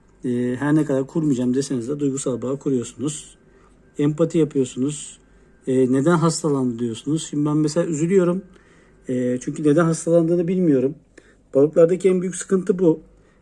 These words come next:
Yani çok belirgin bir hastalık yoksa, mantar gibi, e, bir ha-, hastalık yoksa, görünen bir hastalık yoksa hastalığı anlamak çok zor oluyor balıklarda. E, uzun zamandır da şu sürü hareketini görmek istiyordum.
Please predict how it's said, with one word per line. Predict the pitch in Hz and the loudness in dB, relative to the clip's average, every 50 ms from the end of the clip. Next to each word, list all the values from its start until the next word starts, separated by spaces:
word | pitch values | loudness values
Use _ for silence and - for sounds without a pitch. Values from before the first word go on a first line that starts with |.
| _ _ | _ _
Yani | 135 117 | -10 -4
çok | - 170 170 165 | -2 -4 0 4
belirgin | 160 160 170 170 170 185 185 180 | 4 4 4 4 2 2 2 2
bir | 180 | 2
hastalık | 170 165 - 190 175 170 170 | 2 2 0 0 -2 0 0
yoksa, | 196 175 165 - 175 160 | -2 -2 0 0 2 2
mantar | 156 151 156 156 151 - 170 160 156 | 4 4 4 2 2 4 2 2 4
gibi, | 160 156 147 156 156 156 175 - - - _ _ _ _ _ _ _ _ _ _ _ - | 2 2 4 4 4 4 2 0 -6 -20 _ _ _ _ _ _ _ _ _ _ _ 0
e, | 143 139 135 135 135 135 135 135 135 131 131 131 135 143 135 - - - - - 170 | 2 2 2 2 0 0 0 0 0 0 -2 -2 -4 -4 -6 -8 -8 -10 -10 -6 0
bir | 160 151 156 | 0 2 2
ha-, | 143 143 147 - - | 2 0 -2 -2 -2
hastalık | 151 151 147 147 - 160 151 147 147 151 | -2 -2 -2 0 0 0 0 0 0 0
yoksa, | 160 151 151 - 156 | -2 -2 0 -2 -6
görünen | 143 131 139 139 143 156 165 165 165 156 | 2 4 6 6 6 6 4 4 2 2
bir | 151 | 2
hastalık | 147 143 - 151 151 156 156 - | 0 0 0 -2 -2 -2 -2 -2
yoksa | 180 165 170 - - 156 180 - - _ _ _ _ _ _ _ _ _ _ | -4 -2 -2 0 0 0 0 -2 -8 _ _ _ _ _ _ _ _ _ _
hastalığı | - 123 123 - - 160 170 180 | -8 -8 -6 2 2 2 4 4
anlamak | 170 151 151 165 180 190 185 | 2 4 4 4 2 0 0
çok | - 220 202 170 | -2 -4 -2 2
zor | 156 143 127 | 2 2 2
oluyor | 123 113 113 120 117 107 | 2 0 -2 -4 -2 -2
balıklarda. | 113 110 113 110 - 123 117 120 127 170 202 220 - _ _ _ _ _ _ _ _ _ _ _ _ - _ _ _ - | -4 -6 -6 -6 -8 -8 -8 -2 -2 -2 -2 -4 -8 _ _ _ _ _ _ _ _ _ _ _ _ -20 _ _ _ -8
E, | 127 123 123 120 120 127 127 | -6 -6 -6 -6 -6 -8 -8
uzun | - 160 135 143 170 | -6 -4 -2 0 2
zamandır | 170 175 170 170 170 170 165 170 | 2 2 4 4 2 2 2 0
da | 180 170 | -2 -2
şu | 170 - 165 | -2 -4 -6
sürü | - - 175 160 165 | -2 -2 0 2 4
hareketini | 170 170 165 - 151 143 - 131 123 | 4 2 2 0 -4 -4 -2 -4 -2
görmek | 117 120 113 113 113 113 110 | 0 -2 -2 -2 -4 -6 -6
istiyordum. | - - - 123 120 135 170 | -8 -8 -6 -4 -2 -2 -4